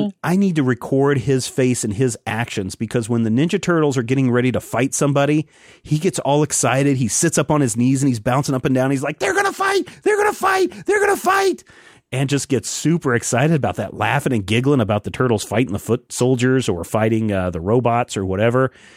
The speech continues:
Speaker 2: And it's, I think he uses it as fodder for his own gameplay, because this kid has got the imagination. I, I always try to record him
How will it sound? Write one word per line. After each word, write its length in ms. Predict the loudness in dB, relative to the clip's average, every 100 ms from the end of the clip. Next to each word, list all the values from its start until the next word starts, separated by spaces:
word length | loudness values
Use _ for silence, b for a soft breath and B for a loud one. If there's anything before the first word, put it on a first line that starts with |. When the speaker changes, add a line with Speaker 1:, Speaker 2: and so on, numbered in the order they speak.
| B B _
Speaker 2:
And 160 | -2 0
it's, 180 | -2 -6 -12 _
I 80 | -6
think 220 | 0 0
he 80 | 2
uses 340 | 2 2 2 0
it 40 |
as 160 | -2 -2
fodder 360 | 0 0 0
for 160 | -2 -2
his 160 | -2 -2
own 260 | 0 0
gameplay, 540 | 2 0 0 2 2 2
because 580 | 0 2 4 2 0 b b b b
this 220 | 0 0
kid 280 | 0 0 2
has 120 | 0
got 240 | 0 0 2
the 80 | 0
imagination. 800 | 0 0 -2 -2 -2 -2 -8 -10
I, 260 | -6 -6 -6 -12
I 140 | -8 0
always 240 | 2 2
try 160 | 2 2
to 80 | 2
record 460 | 0 0 4 4
him 400 | 2 -2 -4 -10